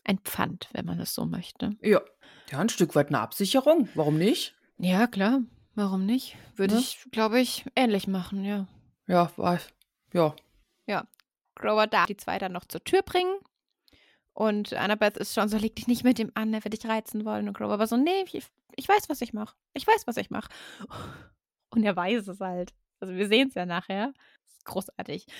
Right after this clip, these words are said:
Speaker 1: Im ersten Moment war ich so, „Okay, aber warum geht Grover nicht mit? Warum machen sie das jetzt anders als im, im, im Buch?“ Ähm, aber ich find's cool.
Speaker 2: Ja. Ich will jetzt mal noch die Auflösung in der nächsten Folge sehen.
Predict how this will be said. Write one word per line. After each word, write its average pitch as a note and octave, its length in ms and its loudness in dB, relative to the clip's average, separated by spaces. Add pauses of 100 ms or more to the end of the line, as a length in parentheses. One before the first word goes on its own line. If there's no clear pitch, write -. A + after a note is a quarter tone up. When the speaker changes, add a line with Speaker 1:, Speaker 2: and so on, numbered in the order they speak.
(160)
Speaker 1:
Im - 60 -6
ersten D4 220 0
Moment C4+ 260 2
war C4 120 6
ich C4+ 100 0
so, A#3+ 140 -2
„Okay, A3+ 300 -4
aber A#3+ 100 -4
warum G#3+ 200 -2
geht G#3+ 140 -6
Grover G#3 320 -4
nicht G3+ 180 -6
mit? A#3+ 180 -2
Warum A#3+ 180 0
machen G#3 220 0
sie G#3 120 0
das G3 140 -6
jetzt G3 160 -4
anders G3+ 400 0
als - 280 0
im, A3 280 4
im, G3+ 280 4
im G3 120 4
Buch?“ A#3 320 6 (640)
Ähm, A3 480 2 (560)
aber G#3 100 -2
ich - 100 -8
find's G3+ 220 -4 (100)
cool. G#3 320 2 (460)
Speaker 2:
Ja. E3+ 380 4 (580)
Ich A#3 220 -4
will G#3 240 -2
jetzt C4+ 220 2
mal A#3 120 0
noch A3+ 160 -4
die G#3+ 200 -6
Auflösung A#3+ 720 -2
in G#3+ 120 -2
der G3+ 100 -2
nächsten G3+ 360 -4
Folge F#3+ 380 -2
sehen. F3 440 0